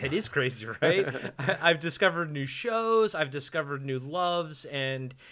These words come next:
Speaker 1: as always, I, I love both of you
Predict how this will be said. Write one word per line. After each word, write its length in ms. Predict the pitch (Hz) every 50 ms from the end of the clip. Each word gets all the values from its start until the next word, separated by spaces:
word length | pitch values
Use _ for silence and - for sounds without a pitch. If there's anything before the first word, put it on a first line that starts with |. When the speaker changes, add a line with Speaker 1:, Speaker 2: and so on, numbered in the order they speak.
| - - -
Speaker 1:
as 300 | - 175 190 202 170 160
always, 600 | 190 214 220 208 175 156 139 131 127 123 127 123
I, 200 | 151 147 147 143 143
I 160 | 147 147 151
love 800 | 143 143 135 143 147 156 165 170 170 165 156 147 135 113 101 -
both 320 | - 170 202 262 247 - 170
of 160 | 147 117 110
you 460 | 110 107 101 95 92 92 95 101 101